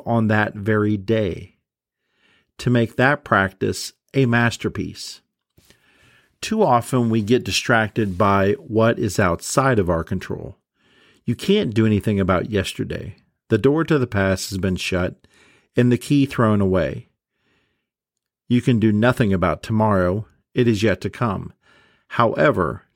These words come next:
tomorrow is in large part determined by what you do today. So make today a masterpiece. You have control over that."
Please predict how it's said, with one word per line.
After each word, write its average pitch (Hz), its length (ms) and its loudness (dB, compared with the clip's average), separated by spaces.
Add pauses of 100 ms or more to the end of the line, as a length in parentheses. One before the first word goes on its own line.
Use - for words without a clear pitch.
tomorrow 143 560 2
is 113 320 0
in 113 160 2
large 131 360 0
part 98 280 0
determined 98 760 0 (760)
by 104 120 2
what 92 220 2
you 104 160 -2
do 95 400 -2 (320)
today. 98 480 0 (1120)
So 113 280 0
make 131 460 2
today 110 640 2
a - 20 0
masterpiece. - 960 -4 (600)
You 139 300 0
have 117 320 0
control 110 600 0
over 98 280 0
that." 87 320 -4